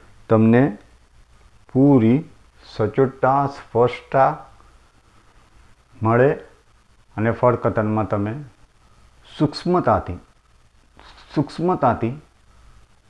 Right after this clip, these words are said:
થોડા આગળ વધી શકો અને સૂક્ષ્મ રીતે ફળકથન કરશો તો તમને સારી એવી પકડ મળશે, સચોટતા આવશે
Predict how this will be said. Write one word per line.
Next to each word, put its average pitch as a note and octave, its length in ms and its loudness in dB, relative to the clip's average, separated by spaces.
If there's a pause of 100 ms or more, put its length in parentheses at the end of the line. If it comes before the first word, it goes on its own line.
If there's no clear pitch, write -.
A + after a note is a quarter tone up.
(100)
થોડા A#2 440 0 (600)
આગળ G2 360 2
વધી G#2 320 -2
શકો B2 420 -6 (600)
અને A#2 240 0
સૂક્ષ્મ D3 640 0
રીતે C#3 500 2 (400)
ફળકથન A#2+ 560 0
કરશો G#2 540 -4 (840)
તો B2+ 340 -2 (260)
તમને G#2+ 320 -4
સારી A2 480 2
એવી A#2 220 2
પકડ A2+ 400 0
મળશે, A#2+ 540 -4
સચોટતા B2+ 720 -2
આવશે B2 280 -2